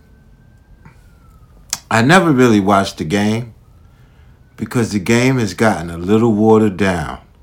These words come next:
Well, let me just tell you the truth. It's gotten a lot watered down. Not a little, but a lot. And so I watch, uh, you know, the dunk contest,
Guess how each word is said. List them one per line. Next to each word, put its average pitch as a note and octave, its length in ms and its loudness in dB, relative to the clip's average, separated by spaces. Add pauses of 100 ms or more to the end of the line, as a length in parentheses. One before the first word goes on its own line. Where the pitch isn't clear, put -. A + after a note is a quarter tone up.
(640)
Well, A2 140 2
let D3+ 180 4
me D#3+ 140 0
just B2+ 200 -6
tell B2 180 2
you F2 180 0
the C#2+ 80 -8
truth. - 400 -8 (120)
It's - 200 -8
gotten E2+ 320 -2
a D#2 80 -8
lot G2 480 0 (560)
watered E2 460 -4
down. C2 320 -10 (1300)
Not C3+ 280 4
a B2 80 4
little, F#2 440 -2 (180)
but G#2 380 0
a G#2 100 4
lot. F#2 420 0 (380)
And F#2+ 180 -8
so G2 480 -2 (680)
I A#2+ 120 2
watch, A#2 460 2
uh, F#2+ 600 -2 (280)
you A2 220 -4
know, F#2 480 -4
the D2+ 140 -12
dunk A2 380 -2
contest, G#2 960 -2